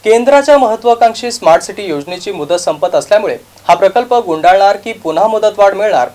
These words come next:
असा प्रश्न आता निर्माण झाला आहे. मात्र केंद्र सरकारने तातडीने निर्णय घेत स्मार्ट सिटी मिशनला एकतीस मार्च दोन हजार पंचवीस पर्यंत म्हणजेच नऊ महिन्यांची मुदतवाढ देण्याचा निर्णय घेतला आहे. याचे आदेश नुकतेच प्राप्त झाल्याचे स्मार्ट सिटीचे मुख्य कार्यकारी अधिकारी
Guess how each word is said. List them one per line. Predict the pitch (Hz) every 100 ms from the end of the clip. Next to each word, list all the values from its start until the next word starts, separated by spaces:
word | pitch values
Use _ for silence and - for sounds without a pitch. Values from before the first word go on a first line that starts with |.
| _ -
असा | 156 220
प्रश्न | 190 190 254
आता | 226
निर्माण | 220 147 165 175
झाला | 139 127
आहे. | 127 131 - _ -
मात्र | 139 165
केंद्र | 156 151 147
सरकारने | 160 151 151 247 160 - - _ -
तातडीने | 190 196 262 277 269
निर्णय | 247 147 151
घेत | 156 185 185
स्मार्ट | - 151 160
सिटी | 175 180
मिशनला | 147 180 240 151 117 - _
एकतीस | 175 180 269 -
मार्च | 254 254 190
दोन | 185
हजार | 185 175
पंचवीस | 175 147 147 175
पर्यंत | 226 226 135
म्हणजेच | 127 165 180 202 208
नऊ | 165
महिन्यांची | 175 170 208 240 - 127 - _
मुदतवाढ | 180 190 240 240 233
देण्याचा | 190 170 160 190
निर्णय | 185 147 175
घेतला | 185 196 147
आहे. | 127 123 120 - _ _
याचे | 131 127 151
आदेश | 160 208 139 - _ _
नुकतेच | 202 220 - 277 269
प्राप्त | 185 156
झाल्याचे | 175 170 190 233 135 120 - -
स्मार्ट | - 190 214
सिटीचे | 254 247 233 247
मुख्य | 202 -
कार्यकारी | 165 170 170 180
अधिकारी | 160 156 - 151